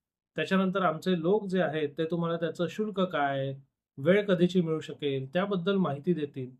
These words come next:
आणि तसं ते प्रकरण पुढे जाऊ द्या, म्हणजे तुमची आणि माझी बोलायची वेळ निश्चित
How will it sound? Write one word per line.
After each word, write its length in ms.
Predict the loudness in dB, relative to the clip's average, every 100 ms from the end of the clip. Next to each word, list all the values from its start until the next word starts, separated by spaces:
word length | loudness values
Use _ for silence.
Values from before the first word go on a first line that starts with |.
| _ _ _ _ -4
आणि 200 | -4 0 0
तसं 260 | 0 0
ते 100 | 0
प्रकरण 480 | 0 0 0 0 0
पुढे 340 | -2 2 4 4
जाऊ 200 | 2 0
द्या, 180 | -2
म्हणजे 280 | -2 -2 -4 -4
तुमची 320 | -2 -2 0 0
आणि 180 | 0
माझी 300 | 0 -2 -2
बोलायची 540 | -2 0 0 -2 -2 -2
वेळ 220 | 0 -2
निश्चित 380 | -4 -8 -8 -8